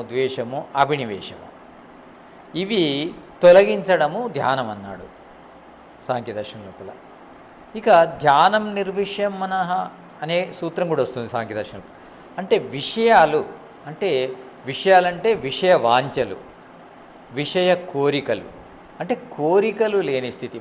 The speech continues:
భౌతిక వాంఛలు లేని స్థితి ధ్యానం అవుతుంది. అంటే భౌతిక వాంఛలు ఉంటే ఏమవుతుంది? మనసు అనేది అటు ఇటు కదులుతుంది.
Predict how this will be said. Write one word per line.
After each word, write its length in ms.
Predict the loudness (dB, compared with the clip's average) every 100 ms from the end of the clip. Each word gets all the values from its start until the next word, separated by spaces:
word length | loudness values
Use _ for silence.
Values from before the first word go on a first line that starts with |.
| -6
భౌతిక 480 | -2 -2 -4 -2 0
వాంఛలు 640 | 2 2 0 -2 -4 -4 -8
లేని 200 | -8 -12
స్థితి 400 | -14 -14 -8 -8 -8 -16 -20 -20 -20 -20 -14
ధ్యానం 280 | -8 -6 -8
అవుతుంది. 400 | -12 -16 -20 -20 -20 -20 -20 -20 -20 -20 -20 -20 -10
అంటే 160 | -6
భౌతిక 440 | -2 0 0 -2 -2
వాంఛలు 460 | 0 -2 -2 -6
ఉంటే 200 | -6 -4
ఏమవుతుంది? 560 | -4 -4 -6 -8 -6 -8 -8 -10 -12 -18 -20 -20 -20 -4
మనసు 420 | -2 0 -2 -4
అనేది 440 | -4 -4 -8 -10 -10 -6 -6
అటు 180 | -4 -4
ఇటు 300 | -6 -8 -8
కదులుతుంది. 640 | -6 -8 -10 -18 -20 -20